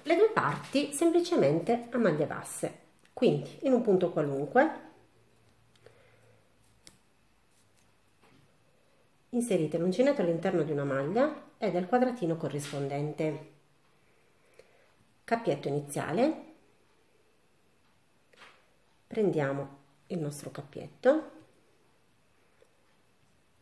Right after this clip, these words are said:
tiriamo il filo e lo facciamo passare sia sotto la parte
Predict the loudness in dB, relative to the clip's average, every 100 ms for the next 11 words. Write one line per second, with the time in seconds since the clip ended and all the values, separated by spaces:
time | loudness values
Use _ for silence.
0 | _ _ _ _ -4 -2 0 0 -2 -6
1 | -10 -10 -8 0 0 0 0 -2 -2 -4
2 | -2 -2 -2 -6 -4 -4 -4 -8 -14 -20
3 | -20 -20 _ -8 0 2 2 0 -2 -4
4 | -4 -10 -10 -10 -14 -14 -6 -2 -2 -2
5 | -10 -14